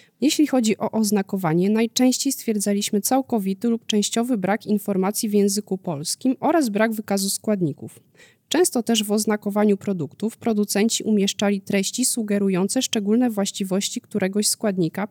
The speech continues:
podczas gdy wszystkie podobne środki mają takie właściwości. Przykładowo, witamina D zawarta w naszym suplemencie diety pomaga we właściwym funkcjonowaniu układu odpornościowego.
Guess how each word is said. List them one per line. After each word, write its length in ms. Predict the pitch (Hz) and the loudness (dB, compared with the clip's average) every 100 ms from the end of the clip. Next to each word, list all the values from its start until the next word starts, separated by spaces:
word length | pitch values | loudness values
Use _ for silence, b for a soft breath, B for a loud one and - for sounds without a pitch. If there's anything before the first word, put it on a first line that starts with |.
| - | -4
podczas 380 | 302 - 294 233 | -4 0 0 2
gdy 180 | 220 | 0
wszystkie 360 | 214 320 - 262 | 0 -2 -2 -2
podobne 400 | 214 202 196 196 | 0 2 2 2
środki 560 | - 170 - - 277 285 | 0 -2 -4 -2 0 2
mają 300 | 185 196 214 | 2 2 0
takie 280 | 190 226 | -2 -2
właściwości. 840 | 220 240 - 262 202 151 - - - _ b b b | 0 0 0 -2 -4 -4 -6 -10 -12 _ b b b
Przykładowo, 640 | - - 311 185 156 131 - b b 202 | -4 0 0 0 -4 -10 -14 b b -10
witamina 680 | 208 214 220 226 330 254 | -6 0 2 6 6 6
D 300 | 190 190 170 | 2 0 0
zawarta 600 | 170 180 185 233 240 202 | -2 -4 0 0 0 -4
w 80 | 190 | -2
naszym 420 | 196 220 - 190 | 0 0 0 -2
suplemencie 720 | 185 208 - 185 196 202 - 175 | -2 -4 -2 0 2 0 0 -4
diety 420 | 175 160 - 240 | -4 -4 -4 -4
pomaga 460 | 226 208 269 294 | 0 0 2 0
we 120 | 269 233 | 0 0
właściwym 580 | 202 202 - 220 247 | 0 -2 -2 0 -2
funkcjonowaniu 760 | 233 226 - - 190 180 185 208 | -2 -6 -4 -2 -2 0 0 -2
układu 420 | - 196 170 180 - | -4 -6 -6 -6 -6
odpornościowego. 1040 | 196 - 202 196 196 - 208 165 - 151 | -8 -6 -4 -2 -4 -4 -6 -6 -10 -12